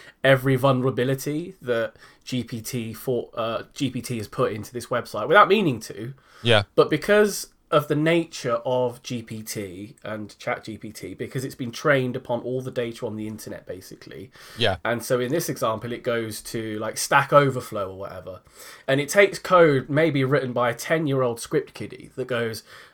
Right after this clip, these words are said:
Speaker 1: "I just wrote this code, blah, blah, blah, and it's been uploaded." But there's no cross-checking it to make sure that it is okay. There's no contextual analysis to make sure that that code doesn't contain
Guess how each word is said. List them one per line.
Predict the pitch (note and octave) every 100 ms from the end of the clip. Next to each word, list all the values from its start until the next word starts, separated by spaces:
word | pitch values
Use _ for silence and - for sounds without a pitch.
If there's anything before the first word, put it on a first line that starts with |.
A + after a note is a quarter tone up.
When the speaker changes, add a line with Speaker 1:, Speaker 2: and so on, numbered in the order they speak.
| _
Speaker 1:
"I | A3
just | C4 C#4+
wrote | B3 F#3+
this | E3+ -
code, | A#3+ G#3 B2
blah, | D#3 D3+
blah, | C#3+
blah, | F3 C3
and | A#2+
it's | C3+
been | D3 C3+
uploaded." | B2+ C#3+ D#3+ G2+ F#2 G2+ - - - - _ -
But | E3+
there's | F3
no | G3+ G#3+ G#3+ G3+ G3 - _ _ _ _ -
cross-checking | G#3 G3+ - D#3+ C#3 C3+
it | C3 -
to | C3+
make | C3 C3+
sure | C#3+ C3
that | B2+
it | C3
is | B2 B2+
okay. | A#2 - B2+ F2+ F#2+ - _
There's | - C#3
no | E3 E3+ F3 E3 D#3+ - -
contextual | - C#3+ E3 D3 - C#3
analysis | C3+ D3 C#3+ C#3+ A2 -
to | A#2
make | A2+ -
sure | A#2+
that | G#2+ B2
that | B2+ -
code | B2 A2+ G#2+ G2+ _ _ _ _ _ _
doesn't | F3 E3 D3
contain | - A2 A2 G2 F#2